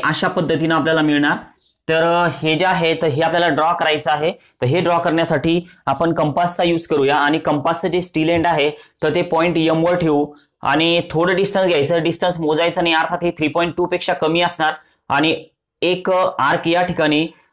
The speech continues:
आणि same arc परत ही जी line आपण ड्रॉ केलेली आहे तर या ठिकाणी आपण काढतोय.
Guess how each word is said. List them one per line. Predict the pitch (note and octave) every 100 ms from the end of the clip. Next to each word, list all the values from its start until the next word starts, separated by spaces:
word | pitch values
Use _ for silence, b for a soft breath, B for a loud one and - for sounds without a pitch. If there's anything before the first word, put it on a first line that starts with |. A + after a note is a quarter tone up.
| -
आणि | C#3+ D3+
same | C#3+ E3 F#3 F#3
arc | E3+ F3 F3+
परत | F3+ - D#3+ F3 D3+ D3 - _ -
ही | D3
जी | D3
line | F3 E3+
आपण | E3+ E3+ D#3
ड्रॉ | D#3+
केलेली | D#3+ D#3+ E3
आहे | D#3+ D#3 D3
तर | - D3
या | D3
ठिकाणी | E3+ D3+ D3+ D3+
आपण | - D3+
काढतोय. | D3+ C#3+ C3+ C3